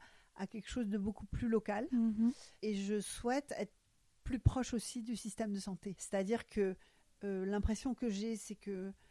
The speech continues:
Speaker 1: euh, notre système de santé est, euh, euh, en train d'aller dans le mur à plein de points de vue, mais ça nécessiterait des heures et des heures de...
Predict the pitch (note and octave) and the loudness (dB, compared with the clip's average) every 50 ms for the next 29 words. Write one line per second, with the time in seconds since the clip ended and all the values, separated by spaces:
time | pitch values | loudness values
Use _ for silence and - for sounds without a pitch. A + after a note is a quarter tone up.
0 | _ _ _ _ _ - G3 F#3+ F#3+ G3 G#3 G3+ - - G3+ - - A3 G3+ G3 | _ _ _ _ _ -2 0 2 2 2 0 0 -2 -6 -8 -4 -2 0 0 0
1 | G3+ F#3+ - G3 G3 F#3 - A3 A3 A3 A3 G3 C#3 D#3+ F3 - _ - - - | 0 -2 -2 -4 -6 -4 -2 -2 -2 0 0 0 -2 -4 -6 -8 _ -14 -8 -6
2 | G3+ F3+ F3+ F3+ F3+ F3+ F#3 _ - - _ _ _ _ _ - E3 F3+ F3 E3+ | -4 -4 -2 -4 -4 -6 -8 _ -18 -20 _ _ _ _ _ -10 -8 -6 -6 -4
3 | E3 D#3+ D3+ D3 C#3+ - - - - F#3 F3+ - - - G3 G3 G3 F#3+ F#3 F#3+ | -6 -6 -8 -8 -10 -12 -12 -8 -8 -8 -8 -8 -6 -4 -4 -2 -2 -2 -2 -2
4 | F#3+ F#3 F#3 F#3+ G3 G3 G3+ G#3+ A3 G#3 F#3+ F3+ - F#3+ F#3 E3+ E3+ - G3 F#3+ | 0 0 2 2 4 4 4 6 4 4 2 2 0 0 0 0 0 -2 -2 -2
5 | F3+ E3+ G#3+ B3+ C4 A#3+ G3+ F3 E3 D#3+ - G3 F3+ F3 F3 E3 - F#3 D#3+ - | -2 -2 -4 -4 -4 -4 -2 -2 -2 -2 -4 -4 -4 -2 -4 -4 -4 -8 -8 -8
6 | - F#3 F3 - G3+ F#3 D#3+ E3 D#3+ D#3 F#3 F#3+ F#3 F3+ F#3+ F#3 E3 E3+ E3 D#3+ | -8 -10 -6 -4 -4 -4 -4 -4 -4 -4 -2 -2 -2 -2 -2 -2 -2 -2 -2 -2
7 | F#3 F#3+ E3+ E3+ F3 E3+ E3 E3 E3+ E3+ | -4 -6 -8 -8 -10 -12 -10 -10 -12 -12